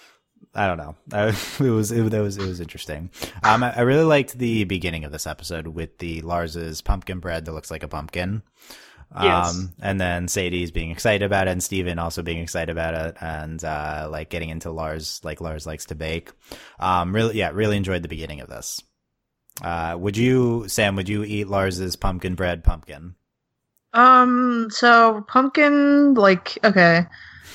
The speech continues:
Speaker 3: We have explored my relationship to the taste of pumpkin c-, like, twenty or so <laughs> podcasts ago. Basically, anytime I eat it, I feel like I'm allergic to it, but I'm not.
Speaker 1: Okay.
Speaker 3: So,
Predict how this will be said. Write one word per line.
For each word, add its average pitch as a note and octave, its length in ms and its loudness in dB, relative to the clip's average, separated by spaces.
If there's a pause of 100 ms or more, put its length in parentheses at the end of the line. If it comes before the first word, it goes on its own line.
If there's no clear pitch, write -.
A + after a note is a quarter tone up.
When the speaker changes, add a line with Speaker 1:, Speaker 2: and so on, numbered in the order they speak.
Speaker 3:
We D#4 320 10
have C4+ 380 8 (240)
explored E4 480 4
my B3+ 100 8
relationship G3+ 720 4 (140)
to G#3 120 -2
the G3+ 100 6
taste B3+ 300 2
of F3+ 100 -2
pumpkin E3 720 2 (1200)
c-, - 200 2
like, A3+ 360 4
twenty B3+ 460 8
or G3 120 8
so G#3 240 8
<laughs> - 20 0
podcasts G#3+ 720 4
ago. F3+ 420 -2 (340)
Basically, E4 420 6
anytime D#4 380 6
I A3+ 100 6
eat G#3 180 0
it, B3 120 6
I G3 120 6
feel A3 180 0
like G#3+ 100 2
I'm G3 100 0
allergic F3+ 360 0
to A3+ 140 2
it, A3 60 0
but F#3 120 0
I'm E3+ 80 0
not. F3+ 340 6 (100)
Speaker 1:
Okay. - 380 -18
Speaker 3:
So, F3 400 6